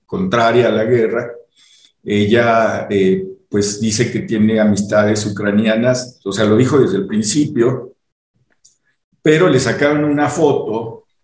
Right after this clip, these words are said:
en donde ella está en la región del,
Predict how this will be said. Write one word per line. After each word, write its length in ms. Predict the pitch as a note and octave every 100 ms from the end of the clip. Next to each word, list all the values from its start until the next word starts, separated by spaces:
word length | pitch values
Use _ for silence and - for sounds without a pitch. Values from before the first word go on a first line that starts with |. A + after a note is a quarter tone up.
| _
en 220 | A2 G2+
donde 440 | G2+ G#2+ A2 A2 A2+
ella 300 | C3 C3 D3
está 680 | - - B2 A#2 G#2+ - - _ - _
en 180 | - G#2+
la 100 | G#2
región 500 | G#2 G#2 B2 B2 B2+
del, 520 | B2 A2+ G#2 G2 G2+